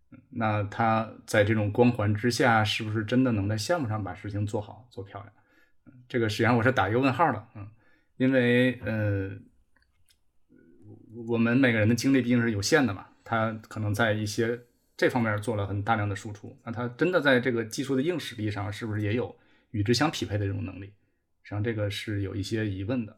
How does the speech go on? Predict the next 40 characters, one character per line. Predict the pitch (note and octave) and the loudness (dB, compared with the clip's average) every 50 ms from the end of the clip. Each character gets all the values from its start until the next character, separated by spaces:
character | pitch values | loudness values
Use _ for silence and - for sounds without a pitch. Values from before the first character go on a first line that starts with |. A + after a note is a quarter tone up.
| _ _ - | _ _ -20
嗯。 | - - - - _ _ _ _ _ _ _ _ _ _ _ _ - | -20 -20 -20 -20 _ _ _ _ _ _ _ _ _ _ _ _ -4
那 | A#2 A2 G#2+ G#2 G2+ G#2 - - _ _ _ _ _ _ _ _ _ _ _ _ | -2 -2 -2 -2 -4 -6 -10 -14 _ _ _ _ _ _ _ _ _ _ _ _
回 | - - | -6 -2
到 | - A#2 B2 | 2 4 4
这 | C3+ B2+ | 6 6
个 | A#2+ | 4
团 | A2+ - G#2 G2+ | 2 0 -2 0
队 | A2 D3 D#3 | 4 4 4
里 | C#3 A#2+ G#2 | 4 4 0
呢， | G2+ - - - _ | -4 -10 -16 -20 _
可 | _ - - | _ -8 -6
能 | G#2 G2+ G#2 A#2 B2 - _ _ _ _ _ _ _ _ _ _ _ _ _ _ | -4 -2 -4 -4 -6 -12 _ _ _ _ _ _ _ _ _ _ _ _ _ _
对 | - D#3 C#3+ | -2 2 2
于 | C#3 D3+ | 4 4
这 | D3 F3 | 4 4
个 | D3 | 2
团 | C3+ - - G#2+ | 2 0 0 0
队 | A#2 D#3 F3+ D#3+ | 4 6 6 6
来 | A#2 G2+ | 6 4
说， | G2+ G2+ A2+ G#2 G2+ | 2 2 0 -2 0
那 | A2 B2+ B2+ | 0 0 0
更 | A#2 A#2+ - D#3+ C#3 B2 | 2 4 4 4 4 4
希 | A#2+ - B2+ B2 | 2 2 2 2
望 | A#2+ A2+ A2 A2 - - _ _ _ _ _ - | 2 2 0 -6 -12 -16 _ _ _ _ _ -8
看 | - - F#3 D#3 | -4 0 2 4
到 | C3+ A2 G2+ | 4 4 4
的 | G2+ | 2
是 | G2+ - B2 | 0 -2 0
他 | G2 A#2 A2+ | 0 0 0
在， | G#2+ A#2 G#2+ A2 - _ _ _ _ _ _ _ _ _ - | 0 -2 -2 -4 -10 _ _ _ _ _ _ _ _ _ -2
真 | - D3+ D#3 | 0 2 2
的 | D3+ | 2
是 | B2+ C3+ | 2 2
在 | A#2+ A#2 | 2 2
技 | A#2 - F3+ | 2 2 0
术 | C#3 A#2+ | 0 0
层 | A2 - G#2 G2+ | -2 -6 -8 -10
面， | G2+ G2+ G2+ - - _ _ _ _ - | -12 -12 -14 -18 -20 _ _ _ _ -18
嗯， | - G#2 G2+ G#2 _ _ _ _ _ _ _ _ | -16 -16 -16 -18 _ _ _ _ _ _ _ _
去 | - - - A2+ G2+ G#2 - | -12 -6 -6 -6 -6 -6 -10